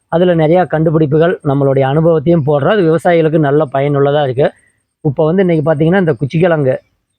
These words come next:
மற்ற அனைத்து பயிர்களையும், அனைத்து பயிர்களுக்கு எல்லாமே இதே தான்.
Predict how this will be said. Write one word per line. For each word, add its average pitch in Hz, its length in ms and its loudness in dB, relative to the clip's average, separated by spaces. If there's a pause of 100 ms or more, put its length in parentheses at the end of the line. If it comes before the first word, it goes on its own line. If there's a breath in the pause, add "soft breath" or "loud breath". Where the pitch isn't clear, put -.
(280)
மற்ற 147 340 -2
அனைத்து 160 320 -2
பயிர்களையும், 185 600 0 (180)
அனைத்து 147 380 -2
பயிர்களுக்கு 175 520 0
எல்லாமே 160 440 2
இதே 151 260 0
தான். 139 220 -2